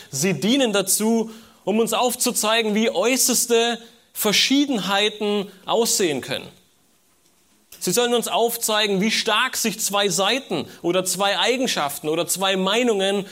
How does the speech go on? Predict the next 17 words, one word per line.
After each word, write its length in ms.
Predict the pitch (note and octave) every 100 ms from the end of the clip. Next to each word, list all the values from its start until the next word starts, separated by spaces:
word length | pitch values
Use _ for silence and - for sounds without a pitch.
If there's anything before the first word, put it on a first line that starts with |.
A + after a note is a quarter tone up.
| - - -
voneinander 920 | - G#3 F#3+ F3 F#3 G3+ F3 E3+ E3+ - - _
unterscheiden. 680 | - D#3+ E3 - D#3 E3 A#2+ - _ _ _ _ _ _ _ -
Und 140 | F#3+ G#3
auch 180 | F#3+
Gottes 440 | - A#3 A#3 - E3+
Wort 340 | A3 A3 A3 - -
nutzt 360 | E3 A3 - -
immer 340 | A#3 A#3+ F3
wieder 400 | G#3 A#3+ A#3 A#3 - -
Gegensätze. 800 | C#3+ A3+ C4 F#3 D3 - - - _ _ _ _ _ _ _ _ _ _ _
Und 160 | - E3+
Gottes 340 | G3+ G#3 F3+
Wort, 380 | E3+ G3+ A3 - - -
es 180 | D#3 F3+
nutzt 320 | G#3+ - G#3+
diese 220 | G#3+ G#3+
Gegenseite, 920 | F3+ G#3+ A3 F#3 D#3+ D#3+ E3 F3+ F3+